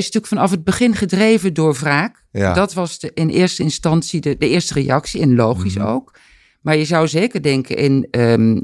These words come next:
Speaker 1: eh, bij de politici dat er, en dat er nu, ja, toch wat meer op afstand, dat wat meer wordt, moet worden nagedacht. Oké,
Speaker 2: Ja.
Speaker 1: maar wat, wat dan?
Speaker 2: Ja, maar vooralsnog zien we daar toch geen enkel signaal van?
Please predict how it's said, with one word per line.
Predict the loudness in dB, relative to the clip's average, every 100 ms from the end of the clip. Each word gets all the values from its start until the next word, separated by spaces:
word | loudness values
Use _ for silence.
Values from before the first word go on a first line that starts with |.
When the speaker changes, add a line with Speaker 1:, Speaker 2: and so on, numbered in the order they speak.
| -4
Speaker 1:
eh, | -2 0 2 0 -4 -10 _
bij | 0
de | 0
politici | 0 0 2 2 0 0 0 0
dat | 0 -2 0
er, | -4 -4
en | -4 -2 -2 -8
dat | -8 -4 0
er | 4
nu, | 6 6 6 2 -4 _
ja, | -6 -4 -2
toch | -4 -2
wat | -2
meer | 0 2 2 0 -6 _ _ _ _
op | -8 -4
afstand, | -2 -2 -2 -4
dat | -4 -4
wat | -2
meer | 2 2 2
wordt, | -2 -4 -2
moet | -2 0
worden | 2 4
nagedacht. | 6 4 2 -2 -4 -6 -6
Oké, | -4 0 2
Speaker 2:
Ja. | 2
Speaker 1:
maar | 0
wat, | 0 -2 -2 -8 _ _ _
wat | -2 -2 -2
dan? | -4 0 2 0 -2 -8
Speaker 2:
Ja, | -4 -2
maar | 0
vooralsnog | 2 2 4 0
zien | 0 0
we | 2
daar | 0
toch | 0
geen | 0
enkel | 0 0
signaal | 0 2 4 2
van? | 0 -6 -6